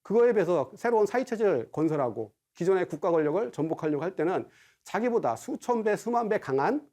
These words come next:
상대와 싸워야 됩니다. 그렇기 때문에 처음에 어떻게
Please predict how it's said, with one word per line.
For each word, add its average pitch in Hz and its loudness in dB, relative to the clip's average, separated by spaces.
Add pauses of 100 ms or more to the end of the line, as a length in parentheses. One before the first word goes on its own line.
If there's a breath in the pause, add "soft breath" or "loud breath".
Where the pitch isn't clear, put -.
(160)
상대와 247 -2
싸워야 262 0
됩니다. 117 -4 (280)
그렇기 233 0
때문에 226 2
처음에 214 0 (260 soft breath)
어떻게 226 -2